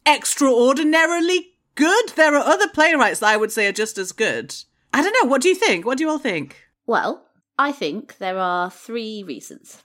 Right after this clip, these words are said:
Speaker 1: Ooh!
Speaker 2: Firstly, I think it's because we've still got him, so he is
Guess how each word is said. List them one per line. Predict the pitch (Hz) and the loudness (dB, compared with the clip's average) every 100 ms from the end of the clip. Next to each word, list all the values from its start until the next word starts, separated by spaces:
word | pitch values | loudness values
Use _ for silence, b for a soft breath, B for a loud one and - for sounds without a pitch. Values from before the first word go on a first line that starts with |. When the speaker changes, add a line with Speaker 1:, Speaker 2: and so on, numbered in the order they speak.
| - | 0
Speaker 1:
Ooh! | 208 554 254 254 202 165 - - | 2 4 4 4 4 0 -8 -8
Speaker 2:
Firstly, | 359 392 - 151 131 214 - 214 | -2 -2 -4 -10 -8 -10 -8 -6
I | |
think | 208 233 226 - | -4 -4 -4 -6
it's | 214 - | -8 -8
because | 202 - 208 175 175 - 196 | -14 -4 -2 -2 -6 -16 -10
we've | 190 | -10
still | - 175 | -8 -6
got | 190 - | -4 -6
him, | - 117 220 _ _ | -8 -8 -8 _ _
so | - 185 175 | -8 -6 -6
he | - 202 185 185 - | -8 -8 -8 -12 -8
is | 180 175 170 - | -4 -4 -6 -12